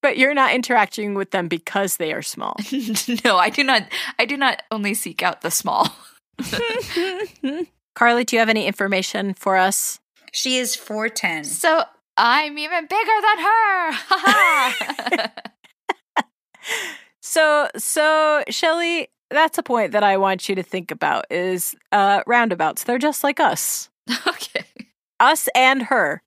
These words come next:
Speaker 1: and no one else.
Speaker 2: <laughs> And Tommy too. <laughs>
Speaker 1: And, well, okay, okay. We can't keep adding to this list. It's getting really full.
Speaker 2: <laughs>
Speaker 1: Shelley, I have two more reasons why you should be pro roundabouts. My penultimate reason is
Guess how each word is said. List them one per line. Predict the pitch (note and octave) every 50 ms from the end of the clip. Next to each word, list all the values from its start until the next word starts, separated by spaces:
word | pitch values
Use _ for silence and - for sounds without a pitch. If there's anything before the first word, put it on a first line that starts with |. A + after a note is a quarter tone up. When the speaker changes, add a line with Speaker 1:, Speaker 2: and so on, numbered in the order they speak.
| _ -
Speaker 1:
and | - F#3 E3+ D#3+ D3
no | D3 E3 G#3
one | G#3 F#3 D3 C#3+
else. | C3+ B2+ A#2+ - - - - - - - - - G3+
Speaker 2:
<laughs> | - -
And | G#3+ F3
Tommy | - - E3+ F3+ G3 A#3 C#4
too. | - - G3 E3+ D3 - - - D4+ C#4 - - - - -
<laughs> | - - - - E3+ D#3+ -
Speaker 1:
And, | A3 G#3 F#3+ F3+ E3 - - -
well, | - F#3 G3 F3+ D3+ - -
okay, | - G3 F#3+ F3+ - D#3+ C3+ E2+ - -
okay. | F#3+ F#3 E3 F#3 D#3+ B2+ F#2 - -
We | G3 G3+
can't | - - B3 C4 B3 G3+
keep | - A#3 A3 G3+ -
adding | F3+ G3 F#3+ D#3+ D#3 D3+
to | E3
this | E3+ F3+ - - -
list. | G3+ A3 A#3+ G#3 - G3+ - - -
It's | F4 G#4 F4+ G#4 G4 B4 C5+ C#5 F#4+ G#4 A#4 A4+ F#4 G#4 A4+
getting | - F4 D#4 B3 F3+
really | D#3+ D#3+ E3 E3+ F3+
full. | - - D4 C#4 B3 F3+ D#3 - - - _ _ - C#4 -
Speaker 2:
<laughs> | _ _ - C4 - _ -
Speaker 1:
Shelley, | - - - C#4+ C#4 C4+
I | C#4 D4
have | C#4+ -
two | - - D#4+
more | D#4 C#4+ C4+
reasons | B3+ B3+ B3 G#3+ - A#3+ A3+ G#3
why | - G3+
you | G3+ G3 G3+
should | - - A3+ G3+ F#3+
be | G3+ F#3 F3+ _ -
pro | - - - A#3 A#3+ B3 B3 B3+ C4 B3+
roundabouts. | A#3+ G3+ F#3 F3+ F#3 F3+ F3+ E3 E3 E3+ E3+ E3 - - - - - _ _ _ _ _ _ -
My | F#3+ F#3+ F#3+ F#3+
penultimate | - - A#3 B3 C#4+ E4+ - - A#3+ F#3+ -
reason | - G3 F#3+ F3+ - F#3 F3+
is | D3+ - D3 F#3 F#3 F3+ F3+ F3+ - -